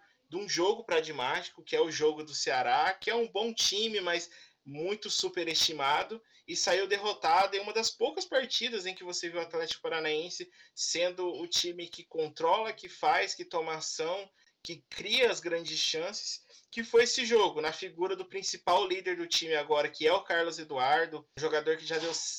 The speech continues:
já deu quatro assistências e fez sete gols no campeonato. Ele é o cara que mais cria, ele é o cara que mais participa de gols no Atlético Paranaense, e teve uma nota, assim, nove ponto dois do SofaScore, uma nota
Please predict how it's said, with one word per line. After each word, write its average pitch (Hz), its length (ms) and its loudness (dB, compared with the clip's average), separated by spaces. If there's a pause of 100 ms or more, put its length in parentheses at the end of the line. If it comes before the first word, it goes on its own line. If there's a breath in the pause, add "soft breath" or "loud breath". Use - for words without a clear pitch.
(320)
já 135 460 -2 (300)
deu 147 160 -4 (380)
quatro 180 300 4
assistências 165 640 -2
e 156 60 -12
fez 156 220 -4
sete 170 340 -2
gols 160 300 -2
no 156 60 -16
campeonato. 147 720 -4 (240)
Ele 151 160 0
é - 20 4
o 165 60 2
cara 165 200 2
que 160 120 -6
mais 160 260 -2
cria, 165 340 -2
ele 151 100 2
é - 20 4
o 151 60 0
cara 156 200 0
que - 120 -6
mais 160 280 0
participa 170 440 -4
de 151 120 -12
gols 147 420 -4
no 131 300 -8
Atlético 131 420 -8
Paranaense, 131 800 -8 (420)
e 156 100 -8
teve 165 360 -6
uma 180 180 2
nota, 156 280 0
assim, 175 440 -6 (160)
nove 185 320 2
ponto 185 320 -6
dois 165 340 2
do 151 40 -10
SofaScore, 151 680 -2
uma 143 160 -2
nota 151 340 -2